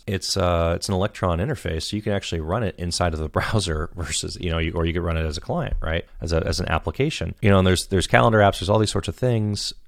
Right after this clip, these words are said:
You know, there's extensions on top of Workspace, like maybe running Front, you know, which, you know, has, has advantages and disadvantages. Anyways, the point there is, is chances are what you interpret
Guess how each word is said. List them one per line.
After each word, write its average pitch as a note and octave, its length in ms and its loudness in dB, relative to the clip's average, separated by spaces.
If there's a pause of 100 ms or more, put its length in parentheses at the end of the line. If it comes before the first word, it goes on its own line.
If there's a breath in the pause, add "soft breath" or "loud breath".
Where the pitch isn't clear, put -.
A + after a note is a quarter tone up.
You F#2+ 100 -2
know, F2+ 320 0
there's E2+ 260 -2
extensions G2 460 -2
on F2+ 100 0
top F#2 180 0
of F2 60 -6
Workspace, F2+ 460 -4
like E2+ 120 -8
maybe E2 160 -4
running D#2+ 240 0
Front, D#2+ 360 -2 (100)
you E2 100 -8
know, D2+ 220 -4
which, - 400 -10 (220)
you F2 80 -12
know, D2+ 300 -10
has, E2+ 220 -14
has D#2+ 180 -8
advantages D#2 320 -6
and D2 100 -12
disadvantages. D#2 600 -8
Anyways, E2+ 380 0 (100)
the - 60 -16
point A#3+ 240 0
there F2+ 180 4
is, E2 240 2 (160)
is A2+ 120 0
chances F3+ 460 0
are G2+ 480 4
what A2+ 340 2
you D3+ 240 4
interpret A#2 560 0